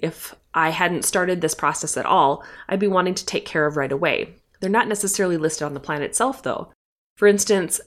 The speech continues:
I'd either contact my designer for a cover,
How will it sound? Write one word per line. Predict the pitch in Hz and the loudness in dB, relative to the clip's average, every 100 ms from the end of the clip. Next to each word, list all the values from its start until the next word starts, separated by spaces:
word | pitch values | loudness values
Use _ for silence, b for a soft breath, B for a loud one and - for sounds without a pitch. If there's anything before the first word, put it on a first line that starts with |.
| _ | _
I'd | 160 170 | -4 -2
either | - 170 | 0 0
contact | 160 165 156 175 - | 2 0 0 -2 0
my | 220 | 0
designer | 240 208 165 180 | 2 2 0 0
for | 262 - 165 | 0 2 2
a | |
cover, | - 165 147 185 269 | 4 0 2 0 -2